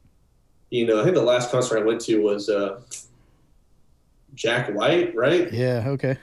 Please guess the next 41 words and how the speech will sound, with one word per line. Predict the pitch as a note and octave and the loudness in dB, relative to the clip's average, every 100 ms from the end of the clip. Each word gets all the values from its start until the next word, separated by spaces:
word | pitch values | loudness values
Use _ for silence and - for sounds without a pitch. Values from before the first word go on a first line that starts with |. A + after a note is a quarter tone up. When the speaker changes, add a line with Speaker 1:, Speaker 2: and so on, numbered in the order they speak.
| - | -6
Speaker 1:
Yeah, | C3 G#2+ G#2 G#2 | -4 -4 -4 -2
man, | A2 | 0
I | |
mean, | A2 G#2+ G#2+ - _ | 0 -2 -4 -14 _
crazy | - D3+ D#3 D3+ B2+ G#2+ | -2 2 4 2 2 -2
good. | G2+ F2+ | 0 0
The | G#2+ A2 G#2 | 2 0 2
Raconteurs | B2 B2 A2+ - C3 A2 F2 - | 0 0 -4 -2 2 2 0 -2
are | C3 C#3 | -4 -2
Speaker 2:
Yes. | D3+ D#3+ D#3 C3+ A2+ - - - _ _ _ | -2 -2 0 -2 -2 -6 -8 -14 _ _ _
Speaker 1:
Yeah, | A#2+ A#2 | 0 4
yeah, | A2 A#2 A2 A2 A2 | 4 4 2 0 -2
and, | A2 A2 G#2+ G#2+ - _ _ _ _ _ - | -2 0 0 -4 -14 _ _ _ _ _ -4
and | C#3 B2 - | -2 -2 -2
it | C3 | 4
was | C3+ B2+ | 4 4
just | A#2 - - - _ _ | 0 -2 -8 -12 _ _
so | - - D#3 C#3+ B2 | -8 -4 2 2 0
good, | B2+ D3+ D3 - - - _ | 2 4 4 2 -4 -12 _
you | A#2+ A#2 | -4 0
know, | A2+ A2+ A#2 | 2 2 2
and | A#2 A2+ | -2 -4
I, | A2+ | -6
I | |
think | - C3 | -2 0
it's | D#3 C3+ | 2 2
just | |
one | C#3 | 4
of | |
those | C#3 B2+ | 4 4
things | D3+ | 4
where, | C3 | 4
like, | B2+ A#2 A2+ - _ | 4 2 -2 -14 _
I | - | -2
didn't | C3+ | 2
necessarily | C#3+ C#3+ C3+ C3+ A#2+ | 2 2 4 4 4
see | G#2+ - - A#2+ D3+ | 0 -4 -2 2 4
them | D#3 E3+ E3+ F3 - | 4 4 4 2 -4
in | - B2+ | -4 0
the | A#2+ A#2 | 0 0
zone, | A#2 B2+ D#3+ F3+ F3+ | 0 2 4 4 2